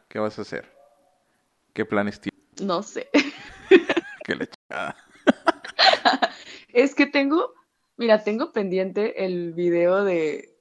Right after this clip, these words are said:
Speaker 2: de los arbolitos. Spoiler, se murieron. Entonces tengo que empezar otra vez. Es que la estuvo muy fea.
Speaker 1: La helada, esa helada que se vino nos desgració a todos.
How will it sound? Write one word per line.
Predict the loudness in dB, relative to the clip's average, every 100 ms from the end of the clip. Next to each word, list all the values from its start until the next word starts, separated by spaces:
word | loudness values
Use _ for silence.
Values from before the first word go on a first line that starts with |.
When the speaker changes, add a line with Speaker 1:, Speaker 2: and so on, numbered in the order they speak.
| _ -16
Speaker 2:
de | -2 0
los | 0 -2
arbolitos. | -4 -2 -2 -2 -4 -6 -6
Spoiler, | -8 0 2 4 2 0
se | -8
murieron. | -6 -4 -4 -6 -12 _ _ -20 _ _ _ _ _ _ -20 -16 -6 -4
Entonces | 0 0 2
tengo | 0
que | -2
empezar | -4 -4 -4 -4
otra | 0 0
vez. | 2 0 -4 _ _ _ _ -14 -8
Es | -6 0
que | 2
la | 2 0 _ _
estuvo | -12 -8 -6 -4
muy | -6 -8
fea. | -8 -6 -8 -12 -8
Speaker 1:
La | -4 0
helada, | 0 2 2 4 2
esa | 0 -4
helada | -2 -2 -2
que | -6
se | -4 -4
vino | -4 -4 -4
nos | -4 -6
desgració | -8 -8 -8
a | -8
todos. | -6 -6 -6 -8 -12